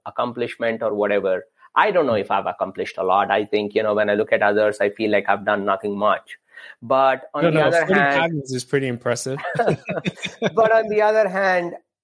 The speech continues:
Speaker 1: like, I think one of the things I did, two other things I did is I said, "Look, if I wanna be a V P or anything like that,
Speaker 2: Yeah.
Speaker 1: that's not gonna happen with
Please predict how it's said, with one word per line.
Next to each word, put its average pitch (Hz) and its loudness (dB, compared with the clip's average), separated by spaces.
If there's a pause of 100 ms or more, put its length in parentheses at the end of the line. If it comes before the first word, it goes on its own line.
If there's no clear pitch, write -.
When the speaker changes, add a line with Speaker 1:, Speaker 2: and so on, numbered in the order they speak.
(140)
Speaker 1:
like, 170 2
I 165 2
think 165 -6
one 160 2
of 170 4
the 151 2
things 151 -4
I 147 0
did, 135 0 (180)
two 170 0
other 151 2
things 135 -4
I 131 0
did 113 -4
is 104 -2 (280)
I 156 2
said, 117 0
"Look, 117 -2 (500)
if 135 -4
I 180 4
wanna 180 2
be 135 0
a 104 -2
V 101 -6
P 131 0
or 104 2
anything 113 -4
like 113 -6
that, - 2 (360)
Speaker 2:
Yeah. 101 0 (840)
Speaker 1:
that's - -2
not 131 2
gonna 110 0
happen 107 -2
with 95 -8